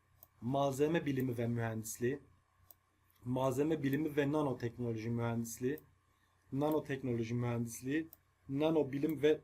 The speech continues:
nanoteknoloji, seramik, seramik ve cam lisans programlarından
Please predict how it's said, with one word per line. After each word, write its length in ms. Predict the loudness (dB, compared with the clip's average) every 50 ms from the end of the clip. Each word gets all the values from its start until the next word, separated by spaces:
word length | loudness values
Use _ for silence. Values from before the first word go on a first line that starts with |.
| -6
nanoteknoloji, 1000 | -4 -2 0 0 0 0 -2 -4 -6 -6 -4 -2 -2 0 0 -2 -2 -2 -4 -6 -6 -10 _ _ _ _ _ _ _ _ _ _ -20 _ -20 -20 -20 -20 -20 -20 -20 -16
seramik, 680 | -12 -6 0 2 2 2 2 2 0 -2 -2 -4 -10 -20 -20 -20 -20 _ _ _ _ _ _ -20 -18
seramik 560 | -8 -2 2 2 4 4 2 0 -4 -4 -2
ve 200 | 0 0 0 0
cam 300 | 2 2 2 2 2 -4 -10 -20 _ _ _ _ -20 _ _ _ _ _ _ -20 -20 -20 -20 -20 -20 -20 -20 -20 _ _ -6 -4
lisans 400 | -2 2 2 4 2 2 0 0
programlarından 800 | 0 0 2 2 2 0 2 2 0 0 0 0 0 -2 -2